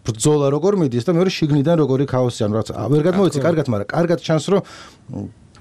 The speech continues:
Speaker 1: მამაცები მარცხდებიან, თუ ხვდებიან, ა, უფრო პროფესიონალურად, უფრო
Speaker 2: რა თქმა
Speaker 1: მომზადებულ
Speaker 2: უნდა,
Speaker 1: არმიას.
Speaker 2: რა თქმა უნდა, იმიტომ რომ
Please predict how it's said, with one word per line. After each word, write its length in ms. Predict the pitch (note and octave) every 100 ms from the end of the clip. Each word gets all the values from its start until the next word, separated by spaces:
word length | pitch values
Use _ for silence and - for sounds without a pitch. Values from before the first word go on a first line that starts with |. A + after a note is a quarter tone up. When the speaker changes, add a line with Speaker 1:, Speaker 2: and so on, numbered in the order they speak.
| - A2 G2 - F#2+
Speaker 1:
მამაცები 520 | A2+ C3 C#3+ - G#2+ G#2+ G2+
მარცხდებიან, 800 | G#2 A2+ G#2+ - C3+ A#2 C#3 D#3
თუ 180 | - D3
ხვდებიან, 580 | C3 - A#2+ A#2 C3+ D3
ა, 160 | C#3 B2 A2 F#2+
უფრო 240 | A2+ - C#3+
პროფესიონალურად, 920 | - B2 B2+ - A#2 A2 G#2 A#2+ C3
უფრო 160 | A2+
Speaker 2:
რა 80 | C3
თქმა 80 | A2+
Speaker 1:
მომზადებულ 360 | A2 B2+ A#3 A3+
Speaker 2:
უნდა, 120 | E3+
Speaker 1:
არმიას. 360 | G#2+ G2+ G2 F2+
Speaker 2:
რა 120 | B2
თქმა 220 | C#3+ F#3+ F#3
უნდა, 160 | B2
იმიტომ 320 | A#2+ D3+ C3 A#2
რომ 200 | G#2+